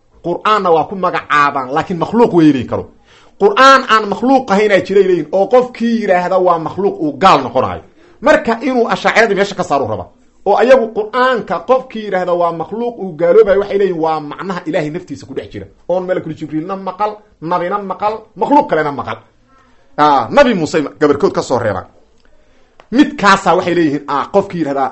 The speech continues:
waa makhluuq gaalooba. Marka wuxuu caddaynaa midka ahlu sunnuhu ay leeyihiin waa Qur'aan, waana kalaamullaahi, makhluuqna ma ahan, inuu yahay midkaan aan aqrayno ku tukanno. Markaasuu wuxuu yidhi, "Wa huwa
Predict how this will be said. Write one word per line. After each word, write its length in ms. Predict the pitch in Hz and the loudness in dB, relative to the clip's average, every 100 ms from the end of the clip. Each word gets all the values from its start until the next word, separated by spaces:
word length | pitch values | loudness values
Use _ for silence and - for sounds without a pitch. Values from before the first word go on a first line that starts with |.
| - | -6
waa 180 | 131 131 | -4 -4
makhluuq 340 | 127 123 175 110 | -4 -8 -8 -4
gaalooba. 320 | 123 123 101 - _ _ _ | -2 -2 -4 -12 _ _ _
Marka 260 | - 226 233 | 0 2 6
wuxuu 280 | 262 247 254 | 4 4 2
caddaynaa 340 | 208 233 240 226 | 2 2 2 0
midka 240 | - - | -2 -2
ahlu 200 | 202 196 | 0 0
sunnuhu 400 | 185 202 233 277 - | -4 -6 0 0 2
ay 160 | 202 196 | 2 4
leeyihiin 340 | 226 208 196 | 4 4 0
waa 260 | 180 180 175 | 2 2 0
Qur'aan, 440 | 170 - 226 226 170 | -8 -4 -2 -2 0
waana 260 | 180 180 | -2 -2
kalaamullaahi, 640 | 170 175 180 226 202 190 | -4 -4 -2 0 2 0
makhluuqna 640 | 175 170 170 214 247 180 170 | -2 -8 -8 -4 -4 -2 -8
ma 160 | 175 - | -4 -6
ahan, 240 | 156 - - | -6 -10 -6
inuu 200 | 285 247 | -4 -2
yahay 180 | 196 185 | -2 -2
midkaan 300 | 226 196 165 | -4 -2 -2
aan 100 | 151 | -4
aqrayno 300 | 139 160 139 | -2 -2 -2
ku 100 | - | -6
tukanno. 320 | - 107 95 - _ _ _ _ | -10 -10 -10 -16 _ _ _ _
Markaasuu 480 | 185 220 214 208 226 | 0 4 4 4 4
wuxuu 220 | 294 262 | 6 6
yidhi, 220 | 220 151 104 - _ _ - _ _ _ _ _ | 4 0 -4 -10 _ _ -20 _ _ _ _ _
"Wa 160 | 151 190 | 4 4
huwa 220 | 233 | 6